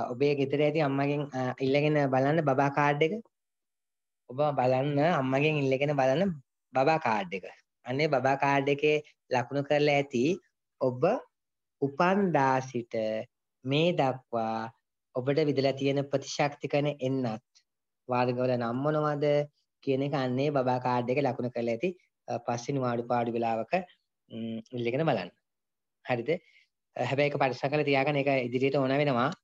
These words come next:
අ, ඒක නිසා ඒක, අ, පරිස්සම් කරලා තියාගන්න. ප්‍රතිශක්තික එන්නත් නිෂ්පාදනය. අන්න ඊට පස්සේ දරුවනේ, අ, තව එකක් ලියාගන්න.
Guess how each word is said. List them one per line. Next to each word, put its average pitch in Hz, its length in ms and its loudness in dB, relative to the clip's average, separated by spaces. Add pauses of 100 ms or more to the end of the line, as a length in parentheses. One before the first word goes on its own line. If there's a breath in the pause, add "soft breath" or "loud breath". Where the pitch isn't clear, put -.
(300)
අ, 120 100 -4 (120)
ඒක 120 160 -6
නිසා 123 260 -4
ඒක, 135 120 -2
අ, 127 360 -4 (360)
පරිස්සම් 123 320 -6
කරලා 165 160 0
තියාගන්න. 107 440 -2 (640)
ප්‍රතිශක්තික 143 500 -4
එන්නත් 147 240 0
නිෂ්පාදනය. 101 580 -6 (320)
අන්න 156 140 -2
ඊට 156 140 -2
පස්සේ 147 220 0
දරුවනේ, 139 360 0 (400 soft breath)
අ, 131 180 -2
තව 143 180 0
එකක් 165 200 -2
ලියාගන්න. 156 400 0